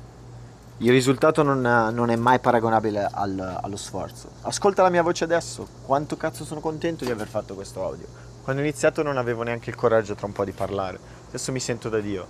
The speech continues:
Quindi buttati in qualcosa, fai qualcosa,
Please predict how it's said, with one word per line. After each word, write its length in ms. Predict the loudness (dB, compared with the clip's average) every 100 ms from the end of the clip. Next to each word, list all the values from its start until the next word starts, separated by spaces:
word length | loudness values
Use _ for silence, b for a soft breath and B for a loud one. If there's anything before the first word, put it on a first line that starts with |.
| B B B B -18
Quindi 400 | -6 -4 -2 -4 -8 -16 -18 -18 -8
buttati 420 | -2 0 0 0
in 60 | 2
qualcosa, 640 | 2 4 4 4 4 -4 -8
fai 180 | 0 0
qualcosa, 560 | 0 -2 2 2 0